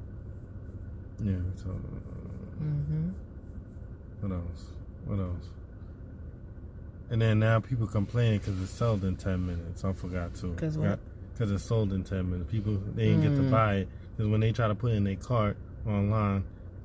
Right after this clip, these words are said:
Speaker 1: it, like, it's, it, like, they didn't have it anymore.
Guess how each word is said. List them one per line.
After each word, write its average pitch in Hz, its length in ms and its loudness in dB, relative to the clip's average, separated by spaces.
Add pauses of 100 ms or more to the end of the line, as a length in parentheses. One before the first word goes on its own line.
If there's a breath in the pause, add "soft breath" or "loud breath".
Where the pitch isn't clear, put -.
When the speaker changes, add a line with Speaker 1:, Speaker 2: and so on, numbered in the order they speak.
(100)
Speaker 1:
it, 110 60 0
like, 101 220 4 (340)
it's, 120 280 -4
it, 110 220 0
like, 98 180 0 (220)
they 107 100 2
didn't 104 160 6
have 113 200 6
it 95 120 2
anymore. 87 360 -2